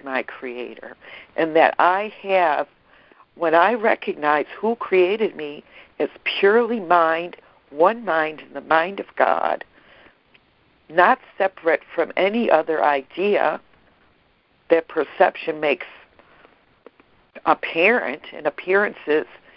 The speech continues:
in what seems to be happening here, is, is God is, is God is, <laughs> like Chris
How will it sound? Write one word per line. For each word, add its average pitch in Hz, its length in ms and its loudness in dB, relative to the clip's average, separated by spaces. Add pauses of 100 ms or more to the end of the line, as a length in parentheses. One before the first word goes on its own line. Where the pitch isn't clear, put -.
(220)
in 160 140 -4
what 160 180 2 (140)
seems 214 240 0 (140)
to - 60 -6
be 139 220 -6
happening 131 540 -2
here, 113 380 -14 (720)
is, 160 140 4 (480)
is 156 300 2 (1900)
God 156 300 2
is, 214 300 -2 (340)
is 185 180 0 (460)
God 165 300 4
is, 226 360 0
<laughs> - 100 -12 (180)
like 190 240 0
Chris - 180 0